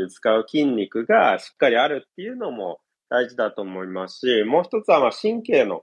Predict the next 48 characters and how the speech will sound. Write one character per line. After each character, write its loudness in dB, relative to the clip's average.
機 -4
能 -4
で -2
す -10
よ -6
ね。 4
つ 4
ま 6
り、 -2
そ -4
の、 -2
咳 -4
反 0
射 -2
が 0
起 -6
こ -2
る -4
た -8
め -2
に -8
は、 2
そ -2
の、 0
ど 0
こ -2
か 4
で 2
や 2
っ -12
ぱ -4
り -10
そ -12
の -6
感 -6
覚 -6
を -2
受 -6
け -14
て、 2
脳 0
に -6
信 -6
号 -2
が 0
伝 0
わ 4
っ -14